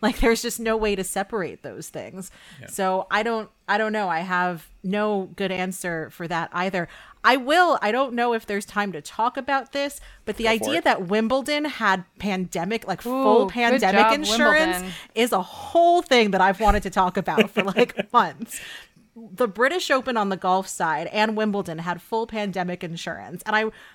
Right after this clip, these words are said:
Speaker 1: I, I've wanted to talk to somebody about this. I don't know what the answer is. How did they have that foresight?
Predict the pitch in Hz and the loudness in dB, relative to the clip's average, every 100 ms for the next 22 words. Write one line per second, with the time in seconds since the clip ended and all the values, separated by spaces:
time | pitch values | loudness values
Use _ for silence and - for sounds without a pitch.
0 | _ _ 214 208 196 _ _ 208 202 202 | _ _ -4 -4 -6 _ _ -2 -2 -2
1 | 247 302 320 339 247 - 196 190 180 175 | -2 -2 -2 0 2 2 0 -2 -2 0
2 | 170 180 180 180 214 220 262 262 247 220 | -2 -2 -6 -4 -2 -2 -2 -2 -2 -2
3 | 180 170 - 160 165 - 220 247 311 311 | -2 -2 -4 -4 -6 -2 2 4 2 -2
4 | 294 240 208 196 170 - 180 180 - 190 | -2 0 0 0 0 -4 -8 -6 -2 -2